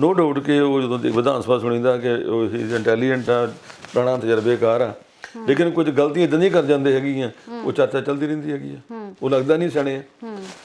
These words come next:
Speaker 1: ਮਤਲਬ ਜਿਹੜੇ ਵੜਿੰਗ ਨੇ ਅਕਸਰ ਹੀ ਪਿਛਲੀ ਇਲੈਕਸ਼ਨ ਤਰਨਤਾਰਨ ਦੀ ਹਰਾਉਣ ਵਾਲੇ ਵੜਿੰਗ ਹੈਗਾ।
Speaker 2: ਵੜਿੰਗ ਹੈ।
Speaker 1: ਹੈ ਨਾ?
Speaker 2: ਜੀ,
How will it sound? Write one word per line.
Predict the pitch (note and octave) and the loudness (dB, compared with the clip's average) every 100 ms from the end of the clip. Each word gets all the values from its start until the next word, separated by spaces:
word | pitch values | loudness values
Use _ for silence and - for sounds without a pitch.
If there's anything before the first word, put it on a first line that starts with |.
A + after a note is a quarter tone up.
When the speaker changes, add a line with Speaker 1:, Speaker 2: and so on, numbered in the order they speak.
| - - | -14 -8
Speaker 1:
ਮਤਲਬ | A2 C#3 D#3 D#3+ C#3+ C#3 F3 | -4 0 2 4 4 2 0
ਜਿਹੜੇ | C3+ C3 C#3+ D3 - - | -2 0 2 0 -2 -10
ਵੜਿੰਗ | D#2+ G2+ A2+ C3 C#3 | -8 -4 0 2 2
ਨੇ | D3+ D3+ | 2 2
ਅਕਸਰ | C3 D3 | 0 0
ਹੀ | D#3 D#3+ | 2 0
ਪਿਛਲੀ | C#3 C3 C3 | -4 -6 -4
ਇਲੈਕਸ਼ਨ | C3+ B2+ C#3 C#3 | 0 -2 0 -4
ਤਰਨਤਾਰਨ | C3 B2+ B2+ C3+ | 2 2 2 0
ਦੀ | C#3 | 2
ਹਰਾਉਣ | B2 A#2+ B2 | 2 2 2
ਵਾਲੇ | C3+ C#3+ | 2 2
ਵੜਿੰਗ | C#3+ C3+ C3 | 2 0 -2
ਹੈਗਾ। | B2 C3 - | -4 -6 -8
Speaker 2:
ਵੜਿੰਗ | G#3+ G#3 F#3+ F3 | -14 -12 -12 -16
ਹੈ। | E3+ A#2+ | -6 0
Speaker 1:
ਹੈ | |
ਨਾ? | E3 | 0
Speaker 2:
ਜੀ, | G#3 | 0